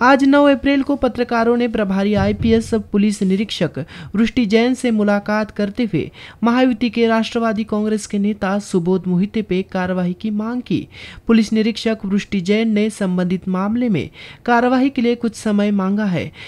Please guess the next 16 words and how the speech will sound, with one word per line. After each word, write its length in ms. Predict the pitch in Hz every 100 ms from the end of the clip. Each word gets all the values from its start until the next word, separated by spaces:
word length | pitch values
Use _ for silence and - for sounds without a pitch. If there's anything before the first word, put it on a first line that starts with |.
| - 208
इस 160 | 214
मामले 440 | 233 233 240 254 254
को 140 | 233
लेके 340 | 220 220 233
पत्रकार 580 | 220 214 208 202 202 202
आक्रामक 560 | 202 190 196 202 202 190
रहते 340 | 185 190 233
हुए 300 | 202 151 - - - -
सुबोध 440 | - 208 214 214
मोहिते 460 | 202 190 202 208 208
पे 220 | 196 190 190
कार्रवाई 460 | 185 170 175 170 175
के 80 | 175
लिए 220 | 170 185 -
आग्रही 420 | 185 175 175 175 185
है। 240 | 160 -